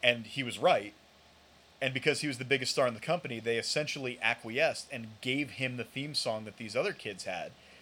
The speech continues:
And, you know, it was the eighties, and these albums had already gone out, including, like, some studio chatter on the, uh, like, because the conceit is that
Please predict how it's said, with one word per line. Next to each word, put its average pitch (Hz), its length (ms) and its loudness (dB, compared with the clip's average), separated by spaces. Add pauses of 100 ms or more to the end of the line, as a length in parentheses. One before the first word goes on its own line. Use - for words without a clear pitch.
(400)
And, 131 360 2 (960)
you 127 100 -2
know, 120 220 0
it 123 160 2
was 117 240 -4 (100)
the 113 160 -6
eighties, 117 440 2
and 123 200 -2
these 123 180 -4
albums 127 420 2
had 113 100 -2
already 127 320 2
gone 120 420 0
out, 120 340 2 (1500)
including, 160 480 0
like, 147 160 6
some 131 180 -2
studio 147 520 2
chatter 165 560 4 (1300)
on 135 220 6
the, 139 260 4
uh, 131 200 8 (1000)
like, 131 320 6 (360)
because 131 300 0
the 139 80 -4
conceit 185 500 -2
is 120 240 2
that 110 340 4